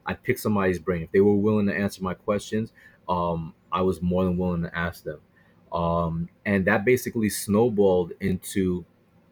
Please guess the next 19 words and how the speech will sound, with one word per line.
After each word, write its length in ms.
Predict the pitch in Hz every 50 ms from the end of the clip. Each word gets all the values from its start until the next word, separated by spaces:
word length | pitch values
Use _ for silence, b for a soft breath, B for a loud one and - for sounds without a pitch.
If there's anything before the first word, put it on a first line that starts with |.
| _ _ _ _ _ _ _ - 101
basically 320 | - 117 120 - 139 127
what 180 | 110 107 113 107
I'm 180 | 104 101 98
doing 300 | 90 98 98 92 90 87
now. 360 | 87 92 95 104 110 101 90 87
Is 180 | 87 82 82 - _
the, 160 | 95 92 - - 87
the 100 | 90 87
whole 180 | 98 104 104
thing 260 | 101 - 107 98 95
is, 180 | 95 92 90 - B B B B B B B B B _ _
with 180 | 90 92 90 82 - _
being 200 | - 113 120 123
from 220 | 117 - 117 104 101
a 80 | 95
big 340 | 85 82 - - 104 101 -
city, 420 | - - - 117 123 127 113 95
I 100 | 82 78
realized, 960 | 87 90 90 95 101 107 107 104 104 98 95 92 87 85 87 90 85 - -